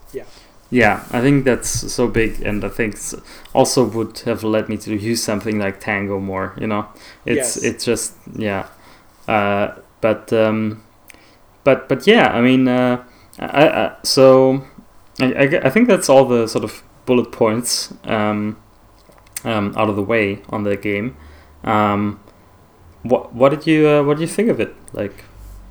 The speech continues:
Speaker 2: what was
Speaker 1: Um,
Speaker 2: your experience?
Speaker 1: uh, this was a positive experience this time. Um, I mean, I think there's other trivia tidbits to say, but not in mechanic sense.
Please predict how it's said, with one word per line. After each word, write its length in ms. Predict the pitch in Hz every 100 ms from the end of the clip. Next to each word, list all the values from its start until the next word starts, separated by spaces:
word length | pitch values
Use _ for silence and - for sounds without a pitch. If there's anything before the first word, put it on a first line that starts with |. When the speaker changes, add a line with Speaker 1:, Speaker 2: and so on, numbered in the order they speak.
| - -
Speaker 2:
what 380 | 190 190 185 170
was 80 | 165
Speaker 1:
Um, 40 |
Speaker 2:
your 60 | 120
experience? 540 | 107 - 104 98 - - - - - - -
Speaker 1:
uh, 260 | 185 180 175
this 260 | 170 247 269
was 180 | 233 208
a 60 |
positive 440 | - 185 185 185 190
experience 500 | 185 - 185 175 175
this 160 | 180
time. 300 | 190 185 180 -
Um, 420 | 180 175 156 151 - - 214
I 60 |
mean, 140 | 233 226
I 60 |
think 160 | 349 349
there's 160 | 226
other 220 | 190 175 208
trivia 380 | - 190 185
tidbits 440 | 180 180 - 160 -
to 120 | 143
say, 220 | - 170
but 180 | 165 143
not 220 | 147 156
in 200 | 143 139
mechanic 460 | 131 - 139 139 139
sense. 400 | - 151 143